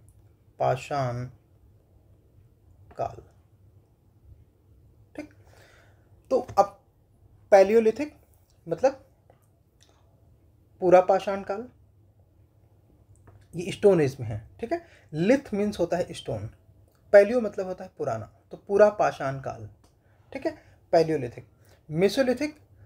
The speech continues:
मध्य पाषाण काल, नियोलिथिक नव पाषाण काल, इस तरह से। पाषाण मीन्स पत्थर। अब पैलियोलिथिक पीरियड में क्या क्या बातें हैं जो आपको याद रखना चाहिए विकल्पों में, सही और गलत विकल्प का चयन करने के लिए, कि पैलियोलिथिक पीरियड में,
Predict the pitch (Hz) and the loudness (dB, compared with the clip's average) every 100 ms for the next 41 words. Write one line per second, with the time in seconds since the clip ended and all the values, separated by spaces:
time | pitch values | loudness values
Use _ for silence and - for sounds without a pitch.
0 | _ _ 151 185 202 226 165 147 151 139 | _ _ 2 2 4 2 2 2 -2 -6
1 | 131 113 107 - _ _ _ _ - 160 | -4 -4 -4 -14 _ _ _ _ -8 0
2 | 202 240 247 247 311 - _ _ _ _ | 4 6 4 -2 -10 -10 _ _ _ _
3 | - 156 202 202 202 _ - 165 - 160 | -12 4 4 4 -2 _ 0 0 0 -4
4 | 147 143 - - 127 120 - - 127 117 | -4 -10 -16 -4 -4 -2 -10 -6 -6 -6
5 | 127 - 170 165 202 190 226 - 127 - | -8 2 2 2 -2 -2 -8 -8 -10 -8
6 | 113 - _ _ _ _ _ - 202 226 | -12 -12 _ _ _ _ _ -6 2 4
7 | 220 262 247 254 - 202 214 202 214 - | 4 2 -4 -8 -12 -2 -2 -2 -6 0
8 | 214 220 233 190 151 165 170 170 160 143 | 0 2 2 2 0 -6 -8 -6 -4 -4
9 | - 139 143 160 160 165 160 165 170 139 | -4 0 2 2 -2 -6 -8 -6 -6 -6
10 | 135 139 139 160 139 180 269 - - - | -6 -6 -6 -6 -4 -4 -6 -8 -20 -20
11 | - - - 196 240 190 165 143 170 135 | -20 -14 -2 0 2 2 0 2 2 0
12 | 127 139 135 151 139 123 123 113 110 123 | -4 -6 -6 -10 -8 -8 -6 -8 -8 -12
13 | 135 131 156 160 226 196 - 170 143 139 | -16 -4 0 0 -2 -4 -8 -14 -10 -4
14 | 165 139 139 | -4 -4 -6